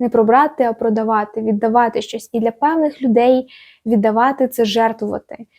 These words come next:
це давати щось, що належить тобі. Але він говорить, що ми маємо усвідомлювати, що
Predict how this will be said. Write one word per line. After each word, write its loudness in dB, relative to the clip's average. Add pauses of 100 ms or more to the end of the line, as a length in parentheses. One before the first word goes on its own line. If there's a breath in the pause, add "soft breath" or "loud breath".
(240 soft breath)
це -2
давати 2
щось, -2
що -6
належить 0
тобі. 0 (1300 soft breath)
Але 4
він 4
говорить, 0
що -10
ми -2
маємо 0
усвідомлювати, 0
що -16